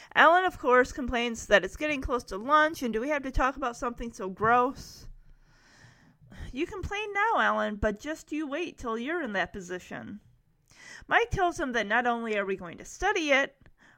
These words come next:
we are going to perform it. And he tells Ellen that he can be first and adds to Cherry that she can be his partner. Cherry, of course, complains, "What did I do?" See, Ellen, see what happens when you complain? No one wants to be your partner.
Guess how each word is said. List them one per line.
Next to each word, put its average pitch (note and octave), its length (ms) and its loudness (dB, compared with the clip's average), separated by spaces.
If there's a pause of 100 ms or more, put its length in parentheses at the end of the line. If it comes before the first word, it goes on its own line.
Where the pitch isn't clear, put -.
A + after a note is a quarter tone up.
(200)
we A#3 220 -2
are A3 120 0
going A3 240 -8
to A3+ 80 -10
perform D#4 500 -2
it. F#3+ 140 -2
And A3+ 180 -6
he B3+ 140 -2
tells A#3+ 260 0
Ellen G#3+ 300 2
that F#3+ 140 0
he A#3 140 -2
can A3 140 -8
be E3+ 100 -4
first D#4+ 640 2 (440)
and A#3+ 120 -6
adds A#3+ 200 0
to B3+ 100 -10
Cherry G#3+ 380 2
that G3+ 180 0
she A3 160 -10
can G#3+ 160 -6
be F3+ 120 0
his D#3+ 120 -6
partner. B3+ 580 0 (220)
Cherry, C4+ 320 0
of A3+ 120 -8
course, G#3+ 240 -6
complains, A3+ 480 -12
"What G4+ 200 -6
did B4 180 0
I C5+ 260 -2
do?" G3 440 4 (360)
See, E4 380 -4
Ellen, E4+ 400 0
see D#4+ 240 -4
what E4+ 160 0
happens E4+ 400 0
when D#4+ 120 -8
you D#4 100 -8
complain? D4 600 -6
No G3+ 220 -4
one A3+ 180 -4
wants G#3 300 -6
to A3 100 -10
be G3+ 120 -8
your F#3 180 -4
partner. B2+ 520 -8